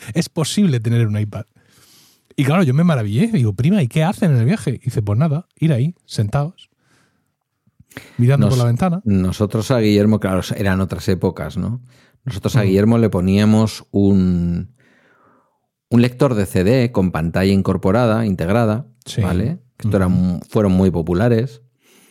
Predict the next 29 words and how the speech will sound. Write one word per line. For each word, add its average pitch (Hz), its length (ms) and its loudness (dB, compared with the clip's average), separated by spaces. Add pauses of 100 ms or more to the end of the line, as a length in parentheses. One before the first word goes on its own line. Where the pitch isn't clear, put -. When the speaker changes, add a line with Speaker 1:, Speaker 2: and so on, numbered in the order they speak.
(220)
Speaker 2:
que 123 380 2
Speaker 1:
Ajá. 90 120 -6
Speaker 2:
con 104 540 2
la 92 220 2
misma, 135 1080 2
mm, 123 400 -2 (160)
carterilla 120 680 0
en 90 80 0
la 95 120 -2
que 98 100 -4
venía, 123 560 0 (680)
le 98 220 0
dabas 120 240 2
la 123 100 2
vuelta 135 300 2
a - 20 4
la 127 120 0
carterilla 123 680 0 (540)
y 110 140 -4
salían 113 360 2
unas 113 240 2
gomas 135 580 0 (840)
que 110 160 -2
convenientemente 113 1080 2
yo 123 500 0
ponía 110 540 0 (280)
en 92 340 -4
el 85 480 -4
reposacabezas 98 1800 -4